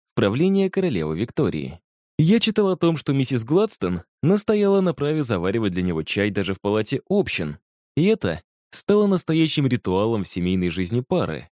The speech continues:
которая во всём отличалась постоянством. Я рассказал об этом поэту и превознёс супружескую любовь. "А что из двух вы цените выше?" — спросил Райчанд Пхай. "Любовь миссис Гладстон как жены к мужу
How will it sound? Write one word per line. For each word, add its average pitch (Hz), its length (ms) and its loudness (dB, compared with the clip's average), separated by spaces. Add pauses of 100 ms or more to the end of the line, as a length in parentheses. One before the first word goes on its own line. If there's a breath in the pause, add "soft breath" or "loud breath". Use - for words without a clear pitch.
которая 190 360 2
во 117 120 2
всём 110 280 -4
отличалась 82 480 -6
постоянством. 80 880 -4 (420)
Я 143 260 2
рассказал 208 440 0
об 180 160 -2
этом 101 260 -2
поэту 120 580 -2 (180)
и 156 80 2
превознёс 120 680 0
супружескую 85 640 -4
любовь. 113 480 -4 (760)
"А 92 100 4
что 196 220 0
из 196 140 -2
двух 196 360 0
вы 170 80 0
цените 175 400 0
выше?" — 170 440 -4 (360)
спросил 104 600 2
Райчанд 98 380 -2
Пхай. 73 400 -6 (580)
"Любовь 156 380 2
миссис 139 280 -2
Гладстон 123 520 -2
как 101 180 -2
жены 104 240 0
к - 100 -4
мужу 160 440 0